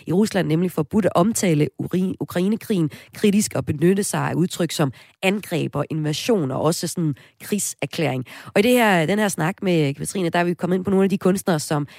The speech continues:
er imod Putin og styret. Der er selvfølgelig også kunstnere, der bakker op om det. Et, øh, godt eksempel er sangerinden Anna Netrebko, der bakker op om Putin. Hun skulle for eksempel have optrådt i, øh, Musikhuset i Aarhus for fjorten dage siden, lige ved invasionens, øh, start,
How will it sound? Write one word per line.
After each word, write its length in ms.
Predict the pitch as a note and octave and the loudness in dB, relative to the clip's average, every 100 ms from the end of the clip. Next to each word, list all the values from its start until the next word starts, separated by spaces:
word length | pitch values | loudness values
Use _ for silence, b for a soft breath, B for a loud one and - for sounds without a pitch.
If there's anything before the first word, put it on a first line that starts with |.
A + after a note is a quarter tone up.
| B | B
er 100 | F#3 - | -2 0
imod 480 | F3+ F#3 G#3 B3+ | 0 4 6 4
Putin 460 | F#3+ - F#3+ G3+ F#3 | 2 -2 -2 0 -2
og 80 | C3+ | -2
styret. 520 | - E3 D#3 E3+ D#3+ B B | 0 2 4 4 2 B B
Der 60 | F3 | -2
er 40 | |
selvfølgelig 420 | G3+ A3+ A#3+ A#3 G3 | 0 0 2 4 4
også 240 | G3 - | 4 -2
kunstnere, 520 | - F#3 G3+ - D3 D#3 | -4 -2 -2 0 -2 -2
der 60 | |
bakker 300 | C#3+ D3+ C#3 - | -2 -2 -2 2
op 200 | F#3+ A#3 | 2 4
om 200 | D3 C#3 | 0 0
det. 360 | D3+ - - - | -2 -4 -12 -8
Et, 220 | D#3 F3 D#3+ | -4 -2 0
øh, 120 | D3+ | 0
godt 160 | - G#3 | 2 0
eksempel 440 | G#3 - F#3 D#3+ - | 0 -2 -2 -2 -2
er 280 | D3 C3+ C#3 | 0 0 -2
sangerinden 580 | - C3+ - E3+ F#3+ | -2 -2 0 2 2
Anna 240 | G#3 D#3 D3 | 2 0 0
Netrebko, 560 | C#3+ - G3+ - F3 D3+ B B - | -2 -4 -6 -2 -4 -4 B B -2
der 200 | C#3+ C3+ | 0 0
bakker 260 | - C#3 | 0 4
op 120 | A#3 | 4
om 100 | C#4 | 4
Putin. 400 | A#3 A3 A3+ G3 | 2 0 0 -4
Hun 180 | E3+ G3 | -4 -4
skulle 200 | - E3+ | -4 -6
for 60 | D3+ | -4
eksempel 220 | F3 D#3 | -2 0
have 100 | C#3+ | 0
optrådt 360 | D#3+ - C#3+ - | 0 -2 -4 -4
i, 180 | C#3 B2 | -4 -4
øh, 60 | |
Musikhuset 600 | B2+ E3 - E3+ - C3 | -2 -2 -2 -2 -4 -6
i 240 | - C3+ - | -6 -8 -2
Aarhus 400 | - B3 A#3+ - | 2 4 2 -2
for 140 | - B2+ | -6 -2
fjorten 260 | A3+ C#4+ | 2 2
dage 120 | A#3+ | 2
siden, 300 | F#3+ G3 G3+ | 0 0 0
lige 240 | G3 G3+ A3 | 0 2 2
ved 140 | C3+ - | 2 -2
invasionens, 640 | C3 B2+ F#3+ C#3+ C#3 - | -4 -4 -4 -4 -6 -6
øh, 180 | - A#2 | -6 -4
start, 300 | - A3+ | -2 -2